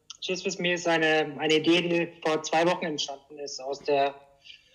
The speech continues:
aus der Situation oder aus dem Um-, Umstand heraus geboren, dass, ähm,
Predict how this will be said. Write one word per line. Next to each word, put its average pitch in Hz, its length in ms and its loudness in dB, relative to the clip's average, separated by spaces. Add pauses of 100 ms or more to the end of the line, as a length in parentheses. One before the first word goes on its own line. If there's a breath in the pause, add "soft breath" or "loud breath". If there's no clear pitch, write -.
(220 loud breath)
aus 147 120 2
der 156 100 2
Situation 160 560 2
oder 170 200 4
aus 160 100 -2
dem 160 120 -10
Um-, 180 240 -4
Umstand 170 400 -4
heraus 156 320 0
geboren, 160 880 0
dass, 151 340 -4
ähm, 147 420 -4